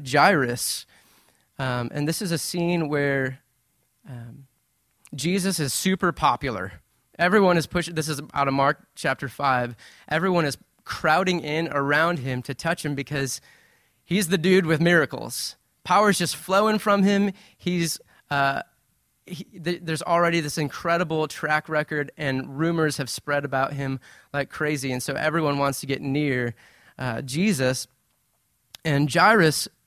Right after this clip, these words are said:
uh, says, "Hey, my daughter's super sick. She's about to die. Would you come and heal her?" And basically, he's asking Jesus to leave a revival for one. And what does Jesus say?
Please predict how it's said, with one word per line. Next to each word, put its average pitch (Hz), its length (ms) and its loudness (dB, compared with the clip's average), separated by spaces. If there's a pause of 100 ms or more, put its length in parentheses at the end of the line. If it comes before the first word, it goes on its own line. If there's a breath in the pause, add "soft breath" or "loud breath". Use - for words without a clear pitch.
(140)
uh, 131 400 -2
says, 160 320 -4
"Hey, 170 160 -2 (120)
my 151 220 2
daughter's 151 580 2 (220 soft breath)
super 151 380 -4
sick. 160 320 -2
She's 143 200 -8
about 131 260 -2
to 139 60 -6
die. 131 460 2 (260 soft breath)
Would 139 140 -8
you 139 80 -4
come 139 540 -2 (280 soft breath)
and 127 220 -4
heal 185 320 -4
her?" 123 240 -6 (220 loud breath)
And 147 80 -4
basically, 208 420 0
he's 196 300 -4
asking 170 480 0
Jesus 139 520 -2
to 165 140 0
leave 139 800 0 (640 soft breath)
a 156 100 4
revival 131 800 2 (920)
for - 180 0
one. 131 460 -2 (1120)
And 156 80 0
what 175 60 4
does 175 140 -2
Jesus 175 300 -2
say? 123 360 -4